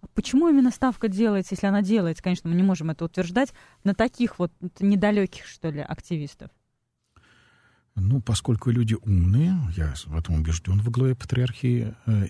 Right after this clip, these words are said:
Speaker 2: и тем не менее делаются такие выборы, ну, значит, там просто другие звезды. Понимаете, когда умный человек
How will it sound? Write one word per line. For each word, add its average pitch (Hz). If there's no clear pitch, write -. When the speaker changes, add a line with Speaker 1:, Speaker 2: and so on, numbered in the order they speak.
Speaker 2:
и 117
тем 110
не 107
менее 95
делаются 98
такие 104
выборы, 160
ну, 104
значит, 143
там 147
просто 139
другие 139
звезды. 95
Понимаете, 143
когда 113
умный 156
человек 104